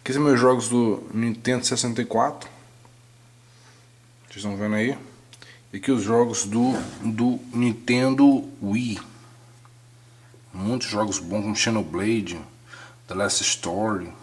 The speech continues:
Zelda. Muitos jogos bons mesmo do Nintendo Wii.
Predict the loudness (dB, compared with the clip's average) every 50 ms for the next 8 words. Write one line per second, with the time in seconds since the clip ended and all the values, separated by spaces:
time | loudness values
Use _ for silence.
0 | -20 -20 -20 -20 -20 -20 -20 -20 -20 -20 -20 -20 -20 -20 -20 -20 -20 -20 -18 -10
1 | -6 -4 -2 -2 0 0 0 -2 -2 -4 -6 -8 -10 -10 -10 -12 -16 -18 -20 -20
2 | -20 -20 -20 -20 -20 -20 -20 -20 -20 -20 _ -20 -20 -20 -20 -20 -20 -20 -20 -20
3 | -20 -20 -20 -20 -20 -20 -20 -20 _ -20 -20 -20 -20 -20 -20 -20 -16 -10 -6 -6
4 | -4 -4 -6 -6 -6 -2 -2 -2 -2 -2 -4 -4 -2 -2 0 2 2 2 2 2
5 | 2 2 0 -2 -2 -2 -2 0 0 2 0 0 -2 -4 -4 -4 -2 0 0 0
6 | 0 -2 -4 -6 -8